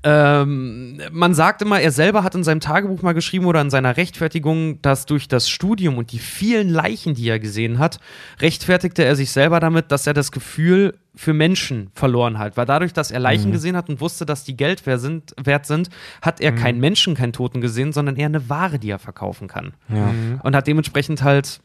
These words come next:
Speaker 1: wie gesagt, erstmal nur Leichen verkauft, er hat selber noch nicht gemordet. Ähm, angefangen, wie gesagt, hat das mit den Grabräubereien, hat er mit einem Studienkollegen zusammen gemacht, mit R C Laycock, so hieß der Mann, ist später auch Arzt geworden.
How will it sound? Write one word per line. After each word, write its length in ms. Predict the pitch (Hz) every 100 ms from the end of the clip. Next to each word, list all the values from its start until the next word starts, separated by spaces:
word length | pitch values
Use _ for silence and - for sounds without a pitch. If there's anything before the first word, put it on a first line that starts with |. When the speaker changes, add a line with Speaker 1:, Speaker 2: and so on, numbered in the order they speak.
| -
Speaker 1:
wie 120 | 127
gesagt, 240 | 151 143
erstmal 280 | - 135 147
nur 180 | 143 143
Leichen 340 | 123 135 180
verkauft, 300 | 175 165 165
er 40 | 139
hat 80 | -
selber 220 | 143 160
noch 100 | 117
nicht 160 | 107
gemordet. 460 | - 107 107 147 - _ - - - - - _
Ähm, 640 | 139 139 139 143 143 131 - _
angefangen, 520 | 147 202 214 202 196 185
wie 60 |
gesagt, 260 | 175 175 143
hat 100 | 160
das 100 | 156
mit 100 | 156
den 100 | 139
Grabräubereien, 720 | - 143 147 143 131 127 170
hat 80 | 170
er 60 |
mit 140 | 139 123
einem 80 | 123
Studienkollegen 680 | 165 170 226 - 202 202
zusammen 280 | 202 185 190
gemacht, 240 | 190 202 180
mit 120 | 156
R 180 | 127 156
C 400 | - - 160 151
Laycock, 680 | - 123 175 - - 240 - -
so 140 | 175
hieß 180 | 180 190
der 120 | 190
Mann, 200 | 185 220
ist 140 | 214
später 280 | - 156 139
auch 160 | 131 -
Arzt 280 | 190 196 -
geworden. 400 | 170 185 202